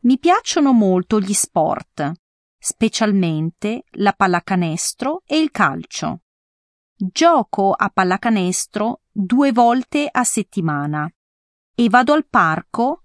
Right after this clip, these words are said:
a giocare con la squadra di calcio ogni giovedì. Mi piace anche la musica. Suono la chitarra. Mi piace ascoltare la musica,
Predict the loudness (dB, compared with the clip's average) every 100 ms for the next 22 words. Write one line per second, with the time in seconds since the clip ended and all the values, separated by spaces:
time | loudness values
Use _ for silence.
0 | _ _ 2 2 0 0 0 -2 -2 0
1 | 0 -4 0 2 2 -2 -4 0 0 0
2 | -4 -6 -6 -6 -10 _ _ _ _ 2
3 | 4 4 2 0 -2 -2 -4 -10 _ _
4 | _ _ _ _ _ _ 0 0 2 0
5 | 0 0 2 0 0 0 2 0 -2 -6
6 | -4 -4 -4 _ _ _ _ -4 2 4
7 | 4 2 0 -4 0 0 -2 -4 -6 -8
8 | _ _ _ _ _ _ _ 0 0 2
9 | -2 0 -2 0 -4 0 -2 0 0 2
10 | 0 -2 -8 -6 -8